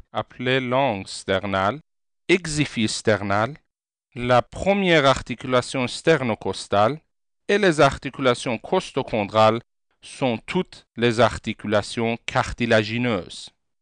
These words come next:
Les articulations sternocostales et costovertébrales sont toutes des articulations synoviales planes.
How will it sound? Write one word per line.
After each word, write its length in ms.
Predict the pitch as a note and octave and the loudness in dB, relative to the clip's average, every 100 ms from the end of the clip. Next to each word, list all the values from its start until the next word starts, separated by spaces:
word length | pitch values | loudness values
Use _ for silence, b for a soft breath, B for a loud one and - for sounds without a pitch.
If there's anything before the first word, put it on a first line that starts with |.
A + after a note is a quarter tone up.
| _ _ _ _ _ _ _ _ - | _ _ _ _ _ _ _ _ -4
Les 220 | B2 A#2 | -2 4
articulations 880 | C3 - C3 - B2+ A#2+ - C#3+ A2+ | 2 2 -8 -6 0 0 0 -2 -2
sternocostales 1120 | - - G3 D3 A#2+ - G2+ - - G#2+ A#2+ - _ _ _ _ - | -6 2 2 2 -4 -2 -6 -4 2 4 2 -2 _ _ _ _ -4
et 100 | F#3 | -4
costovertébrales 1200 | - D3+ - B2 G#2+ B2 - G2 F#2 G#2 G#2+ A2+ B2 _ _ _ | 0 -2 0 -2 0 0 2 -2 2 4 4 4 -2 _ _ _
sont 300 | - A#2 G#2+ | -6 -4 -4
toutes 320 | - C#3+ - _ | -4 -6 -6 _
des 200 | A2 G#2 | 0 2
articulations 920 | G#2+ - A2 - G2 G2 - A2 G#2+ | 0 0 -14 -8 -4 -4 -4 -6 -6
synoviales 880 | G#2 - G#2+ G#2 F#2 G2+ G2 F#2 G2 | -8 -8 -4 -4 -6 0 2 2 0
planes. 540 | - - A2+ F#2+ E2+ | -6 -2 0 0 -4